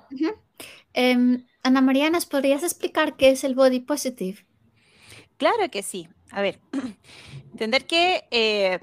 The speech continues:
Speaker 2: el bo-, el body positive es un movimiento social muy amplio que surge desde varios puntos, ¿no es cierto? Desde Estados Unidos, desde Europa. Ya en, como la década de los sesenta, setenta, este movimiento tiene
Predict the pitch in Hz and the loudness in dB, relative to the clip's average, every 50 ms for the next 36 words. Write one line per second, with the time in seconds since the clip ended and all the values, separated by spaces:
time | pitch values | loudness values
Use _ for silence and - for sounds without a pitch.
0 | - - 233 214 208 262 294 277 - 214 202 196 233 277 320 339 - - 359 - | -8 -10 -8 -2 0 0 0 0 -2 -6 -6 -2 -2 -2 -2 -2 -4 -4 -6 -4
1 | - 370 - 392 381 - _ - 285 254 302 294 294 302 285 262 269 311 311 - | -6 -8 -8 -10 -10 -8 _ -8 -8 -6 -8 -6 -6 -6 -6 -6 -6 -6 -6 -8
2 | 320 - 285 - - 302 302 - - 220 226 226 247 311 370 339 262 175 170 160 | -10 -10 -10 -6 -4 -4 -6 -6 -8 -10 -10 -6 -6 -4 -4 -4 -4 -6 -6 -8
3 | - 165 156 143 - 165 165 - _ - _ _ _ _ - 226 214 226 247 269 | -12 -14 -14 -14 -16 -18 -20 -20 _ -20 _ _ _ _ -6 -4 0 0 2 2
4 | 302 349 349 - _ - - - 233 226 220 - - - 233 226 226 233 226 208 | 2 2 0 -4 _ -18 -12 -8 -8 -8 -8 -8 -8 -6 -4 -2 -2 -2 -2 -4
5 | 190 202 196 202 190 190 196 202 208 - 196 190 190 220 214 _ - 226 254 269 | -6 -6 -6 -6 -6 -4 -4 -4 -4 -4 -4 -4 -4 -8 -10 _ -12 -10 -8 -8
6 | 269 - 285 285 269 277 277 - - 277 269 269 - 226 196 190 180 180 - 202 | -6 -6 -6 -4 -4 -6 -6 -6 -6 -6 -6 -6 -6 -6 -6 -6 -8 -10 -10 -12
7 | 185 180 - 185 180 202 233 247 247 240 233 226 214 185 180 - - 180 165 185 | -12 -12 -14 -12 -10 -8 -6 -4 -4 -4 -4 -4 -6 -6 -8 -8 -10 -10 -4 0
8 | 240 262 269 262 - 240 240 262 277 - _ _ - - - - - - _ _ | 2 2 2 2 0 0 0 0 -2 -4 _ _ -20 -20 -20 -20 -20 -20 _ _
9 | _ - 196 - 262 320 349 370 370 - - - _ - - - - _ - - | _ -18 -8 -2 2 4 6 6 4 2 0 -6 _ -20 -20 -20 -20 _ -10 -8
10 | 233 233 233 226 208 - - - - - 202 196 185 185 175 185 233 269 - 320 | -6 -4 -4 -6 -6 -8 -12 -14 -14 -10 -8 -6 -2 -2 0 0 0 -2 -2 -2
11 | 311 285 277 254 - - - - - - 311 311 294 277 254 247 - 196 196 202 | 0 0 0 -2 -6 -8 -12 -10 -4 -2 0 0 0 -2 -2 -4 -4 -4 -4 -4
12 | - 196 175 - - 302 294 277 254 240 - - 240 240 - - 285 285 - - | -6 -10 -8 -4 -2 0 0 2 0 -2 -2 -4 -4 -4 -4 -6 -10 -10 -8 -8
13 | 339 330 339 330 330 311 311 330 311 - 349 339 - 269 269 254 262 285 339 453 | -8 -4 -4 -4 -4 -4 -4 -6 -6 -6 -8 -8 -6 -6 -6 -4 -4 -4 -6 -8